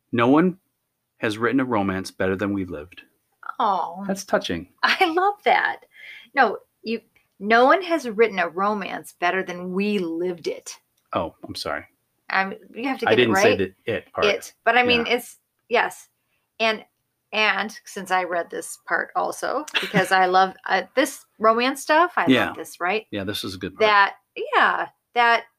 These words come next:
Speaker 2: she said there was no lightning bolt when she first met Bogart.
Speaker 1: Mm-mm.
Speaker 2: So it wasn't like, oh, for love at first sight. It kinda grew, right?
Speaker 1: Yeah.
Speaker 2: Their relationship grew, but anyway. So now I'll let, let you go back to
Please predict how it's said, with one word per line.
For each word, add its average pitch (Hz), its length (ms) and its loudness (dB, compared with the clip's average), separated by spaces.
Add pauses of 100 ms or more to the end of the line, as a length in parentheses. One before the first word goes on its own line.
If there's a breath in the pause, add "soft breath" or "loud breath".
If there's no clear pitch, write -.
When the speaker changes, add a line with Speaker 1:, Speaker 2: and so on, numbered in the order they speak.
Speaker 2:
she - 260 -10
said 226 440 0
there 226 120 -4
was 220 160 -8
no 302 180 -4
lightning 226 520 -2
bolt 330 300 0
when 208 120 -10
she 202 140 -10
first 190 320 -4
met - 160 -8
Bogart. - 420 -6 (460)
Speaker 1:
Mm-mm. - 320 -10
Speaker 2:
So - 200 -2
it 180 60 0
wasn't 254 300 2
like, 202 260 0 (100)
oh, 208 220 2
for 196 240 0
love 196 160 0
at 196 140 -6
first 185 180 -4
sight. 196 300 -2
It 220 180 -2
kinda 262 200 -2
grew, 302 460 0
right? 220 200 0
Speaker 1:
Yeah. 175 240 4
Speaker 2:
Their 180 300 -2 (180)
relationship 196 580 -8
grew, 196 400 0
but 160 180 -2 (320)
anyway. 156 320 -14 (200)
So 160 120 -12
now 160 200 0
I'll 143 80 -4
let, - 140 -10 (100)
let - 160 -8
you - 80 -16
go - 140 -16
back - 260 -20
to - 220 -20